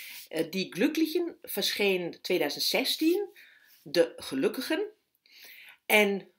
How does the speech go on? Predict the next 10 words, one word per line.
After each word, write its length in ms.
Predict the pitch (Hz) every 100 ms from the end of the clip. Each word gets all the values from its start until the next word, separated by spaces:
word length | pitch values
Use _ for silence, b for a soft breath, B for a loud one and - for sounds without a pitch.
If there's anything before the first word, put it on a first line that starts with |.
| _ _
volgende 500 | - - 381 208 180
week, 580 | 147 139 262 - - _ _
op 240 | 190 - -
negentien 680 | 190 233 349 269 202 170 147
februari, 840 | 143 131 139 139 185 226 254 B B
zal 360 | 170 202 214 -
ook 240 | 208 208
het 300 | 214 - - -
tweede 360 | - 320 226
boek 380 | 170 143 - -